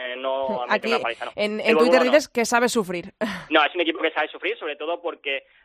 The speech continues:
Speaker 1: eh, bueno, mira, Payol es polaca, Hansen es noruega, Harder es, es danesa, ¿no?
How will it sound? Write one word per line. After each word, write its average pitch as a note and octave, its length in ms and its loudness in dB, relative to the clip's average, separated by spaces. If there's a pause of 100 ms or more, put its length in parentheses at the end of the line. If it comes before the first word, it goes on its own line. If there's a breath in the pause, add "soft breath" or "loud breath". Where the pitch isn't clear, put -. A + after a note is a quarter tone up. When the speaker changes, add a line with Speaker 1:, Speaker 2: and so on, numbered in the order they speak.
(160)
Speaker 1:
eh, B2 260 -2
bueno, G3 200 -6 (400)
mira, C#3 340 -4
Payol E3+ 320 -4
es F3+ 80 -10
polaca, F#3 680 -6 (100)
Hansen E3 320 -10
es D3+ 140 -10
noruega, D#3+ 400 -6
Harder D3 420 -8
es, C#3+ 160 -8 (100)
es C#3 220 -4
danesa, C3+ 380 -8
¿no? E3 160 -8